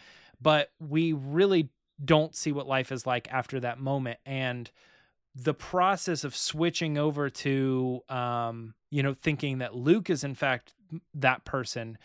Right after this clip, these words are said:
and the person who's supposed to save everybody and avenge everybody is, is really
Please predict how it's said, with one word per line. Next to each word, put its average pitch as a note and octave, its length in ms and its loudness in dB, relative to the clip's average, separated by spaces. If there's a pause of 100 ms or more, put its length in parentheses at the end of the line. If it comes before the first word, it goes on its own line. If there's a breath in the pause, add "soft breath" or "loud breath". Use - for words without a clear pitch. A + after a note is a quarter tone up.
(140 soft breath)
and C#3+ 160 -2
the C#3 60 -2
person C#3 340 -4
who's C3+ 160 -6
supposed C3 320 -8
to B2+ 80 -8
save B2+ 400 -2
everybody A#2+ 560 -4
and A2+ 180 -10 (220 loud breath)
avenge C3 720 -4
everybody A#2+ 640 -4 (560 soft breath)
is, D3 380 0
is C3+ 240 -2
really F3 460 2